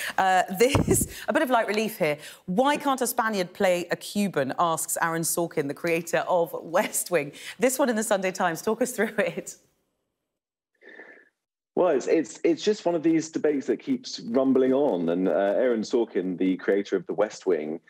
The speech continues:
Speaker 2: uh, has come under criticism because he cast a Spanish actor, uh, in the role of a Cuban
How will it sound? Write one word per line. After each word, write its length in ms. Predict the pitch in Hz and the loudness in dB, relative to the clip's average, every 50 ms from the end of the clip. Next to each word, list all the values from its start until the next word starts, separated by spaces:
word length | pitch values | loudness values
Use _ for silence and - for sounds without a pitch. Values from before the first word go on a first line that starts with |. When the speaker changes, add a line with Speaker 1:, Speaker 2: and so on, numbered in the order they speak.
| - - - _ - - | -20 -20 -20 _ -2 0
Speaker 2:
uh, 200 | 92 92 87 87 | 0 0 2 0
has 160 | 110 98 - | 0 -2 -2
come 160 | - 120 117 | -2 -2 0
under 220 | 113 107 92 - | 0 -2 -4 -6
criticism 640 | - - 139 - - - - 82 - - 82 87 87 | -2 -2 -2 -2 -2 -4 -4 -4 -2 -2 -2 -2 0
because 240 | 85 92 104 95 - | 0 0 0 0 0
he 140 | 110 98 | 0 -2
cast 460 | 85 - 110 104 101 101 92 - - - | 0 0 0 0 0 0 -2 -4 -2 0
a 160 | 98 98 90 | 0 0 0
Spanish 460 | - - - - 127 123 107 95 - | -2 -4 -4 -2 -2 0 0 -2 -2
actor, 580 | - - 120 - - - - 78 69 80 98 - _ - - - - _ _ _ - | -2 -2 -2 -2 -4 -4 -2 -2 0 -2 -4 -6 _ -20 -20 -20 -20 _ _ _ 0
uh, 140 | 104 98 98 - | 2 2 2 2
in 160 | - 117 113 | 2 2 2
the 80 | 107 107 | 2 4
role 420 | 107 120 113 113 110 110 107 - | 4 4 4 4 4 2 2 2
of 120 | 104 98 | 2 0
a 40 | 107 | 0
Cuban 540 | 101 - - 131 123 120 117 87 71 67 65 | -2 -2 0 0 0 2 2 0 -2 -4 -6